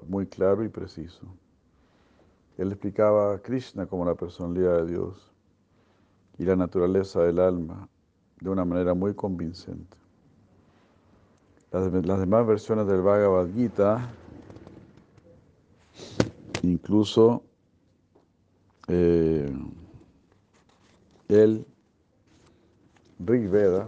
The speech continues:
todo el Rig Veda, de algunos escolásticos sánscritos,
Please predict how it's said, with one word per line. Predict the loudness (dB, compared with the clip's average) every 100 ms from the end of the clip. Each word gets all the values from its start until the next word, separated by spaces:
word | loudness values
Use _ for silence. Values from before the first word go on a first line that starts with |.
| -2
todo | 0 0
el |
Rig | -2 -10 -4
Veda, | 0 0 -2 -10 -16 -16 -20 -20 _ -20 -20 -20 _ _ _ _ -12
de | -4
algunos | 0 0 0
escolásticos | -4 0 0 0 -6 -12 -6
sánscritos, | 0 0 0 -14 -10 -10 -10